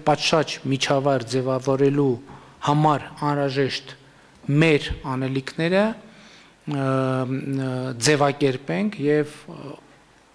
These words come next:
բանակցային գործընթացը, ը, որևէ կերպ խոչընդոտելու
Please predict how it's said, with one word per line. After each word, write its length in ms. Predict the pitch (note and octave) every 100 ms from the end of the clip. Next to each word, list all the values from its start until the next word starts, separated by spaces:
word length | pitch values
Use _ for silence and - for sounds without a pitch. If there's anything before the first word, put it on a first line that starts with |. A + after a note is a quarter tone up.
| _ - -
բանակցային 640 | B2+ D3 D#3 - D#3+ D3+ C3
գործընթացը, 880 | C3+ C3 - C3+ C3+ C#3 - F3 F3+
ը, 840 | F#3+ F#3+ - - - - - C#3 C3+ B2+
որևէ 380 | C#3+ D#3 C3+ C3 -
կերպ 360 | D#3+ E3 E3 -
խոչընդոտելու 880 | C3 - C3 B2+ B2+ B2+ B2+ D3+